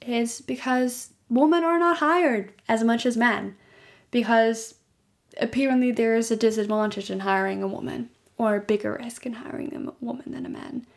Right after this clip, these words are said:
There were also studies that shown that a woman is way less likely to apply to a job she's underqualified for than a man. Men are more likely to apply for a job that they,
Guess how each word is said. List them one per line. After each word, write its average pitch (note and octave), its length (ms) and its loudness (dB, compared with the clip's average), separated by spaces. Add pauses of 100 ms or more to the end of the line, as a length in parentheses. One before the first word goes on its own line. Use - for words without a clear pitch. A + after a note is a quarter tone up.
(880)
There A3+ 460 2
were A#3 140 2
also A#3 280 4
studies B3 520 -2
that G#3+ 420 -4
shown B3+ 500 0
that A#3 320 0
a A3 140 0
woman A3 800 2
is G#3 560 -2 (180)
way A#3 240 4
less A#3+ 300 -2
likely G#3 640 0 (340)
to A3 440 2
apply G#3+ 360 -2
to G#3+ 160 -6
a G3+ 40 -2
job G#3 340 -2
she's G#3 280 -4
underqualified A#3 840 -4
for C#4 200 -2
than A#3 140 -2
a - 20 -2
man. G#3 300 -2
Men A3 180 2
are A3 120 2
more A#3 320 4
likely G3+ 400 -2
to G3+ 140 -8
apply G3 280 -6
for G#3 120 -10
a G#3+ 60 -8
job - 220 -10
that A3+ 160 -8
they, - 220 -8